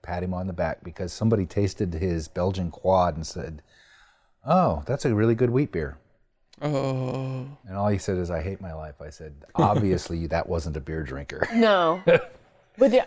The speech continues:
Speaker 3: I mean, I would
Speaker 1: Because
Speaker 3: think a quad versus a wheat beer, how much, what, another four percent A B V at
Speaker 1: Well,
Speaker 3: least
Speaker 1: and
Speaker 3: in
Speaker 1: the
Speaker 3: each sip of it?
Speaker 1: flavor and the color.
Speaker 3: Yeah.
Speaker 1: And, and he has n-, nailed, just absolutely nailed everything he's made,
Speaker 3: That's fantastic.
Speaker 1: which is great.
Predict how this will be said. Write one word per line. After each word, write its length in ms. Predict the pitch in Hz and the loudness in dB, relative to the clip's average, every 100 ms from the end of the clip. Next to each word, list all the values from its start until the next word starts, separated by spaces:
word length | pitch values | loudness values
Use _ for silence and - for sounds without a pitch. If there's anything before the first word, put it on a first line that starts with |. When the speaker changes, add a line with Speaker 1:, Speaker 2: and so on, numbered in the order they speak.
| 214 | 4
Speaker 3:
I 80 | |
mean, 160 | 262 262 | 4 6
I 80 | 240 | 8
would 80 | 370 | 6
Speaker 1:
Because 120 | 302 | 6
Speaker 3:
think 160 | 339 262 | 4 6
a 100 | 220 | 4
quad 460 | - 226 254 269 | 4 6 6 6
versus 320 | 277 262 247 | 4 4 4
a 40 | 220 | 4
wheat 220 | 214 226 | 2 2
beer, 300 | 294 311 302 | 4 6 4
how 180 | - 247 | 2 -2
much, 380 | 240 214 - - | -2 -6 -10 -16
what, 180 | 214 196 | 0 2
another 460 | 185 226 202 190 185 - | 4 4 4 4 2 2
four 180 | 202 202 | 4 4
percent 420 | 233 - 98 - | 2 0 -2 -2
A 80 | 185 | -4
B 160 | 202 | -6
V 240 | 180 185 220 | -8 -4 0
at 80 | 131 | 4
Speaker 1:
Well, 220 | 117 - | 6 6
Speaker 3:
least 140 | 262 | 6
Speaker 1:
and 140 | 226 196 | 4 4
Speaker 3:
in 80 | 196 | 6
Speaker 1:
the 80 | 208 | 4
Speaker 3:
each 100 | - | 2
sip 220 | - 208 | 4 4
of 40 | 208 | 4
it? 100 | 208 | 4
Speaker 1:
flavor 240 | 202 202 | 6 4
and 180 | 175 160 | 2 0
the 120 | 78 | -4
color. 580 | - 131 110 107 101 98 | -2 2 4 4 4 4
Speaker 3:
Yeah. 300 | 92 87 92 - - _ _ _ _ - | 4 4 0 -8 -20 _ _ _ _ 0
Speaker 1:
And, 280 | 113 113 | 2 2
and 200 | 123 110 | 2 0
he 260 | 101 170 175 | 0 2 4
has 340 | 135 110 92 - _ | 6 4 2 -6 _
n-, 300 | - 90 95 - - | -8 -6 -6 -10 -2
nailed, 600 | 113 165 190 92 76 - - _ _ _ _ | 2 6 6 4 0 -6 -18 _ _ _ _
just 280 | - 147 - | -12 -12 -4
absolutely 640 | 123 127 - 120 104 104 95 | 0 2 2 2 4 4 2
nailed 500 | 98 131 147 87 - | 2 2 2 0 -2
everything 460 | 92 107 104 110 | -6 -6 -6 -6
he's 200 | 107 98 | -6 -6
made, 280 | 113 131 - - _ - | -8 -10 -14 -20 _ -20
Speaker 3:
That's 160 | 285 | -20
fantastic. 300 | _ - 185 196 | _ -20 -16 -14
Speaker 1:
which 160 | - | -12
is 80 | 98 | -14
great. 360 | - 107 165 | -8 -8 -8